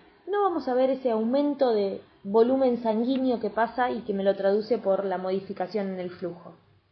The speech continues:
Estos entonces son los grandes hallazgos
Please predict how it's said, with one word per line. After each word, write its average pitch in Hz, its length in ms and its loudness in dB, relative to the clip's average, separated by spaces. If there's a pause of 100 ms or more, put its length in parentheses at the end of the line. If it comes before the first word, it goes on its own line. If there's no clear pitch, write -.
(2250)
Estos 269 380 0
entonces 277 440 -2
son 262 140 -4
los 220 140 -4
grandes 330 420 2
hallazgos 262 680 -2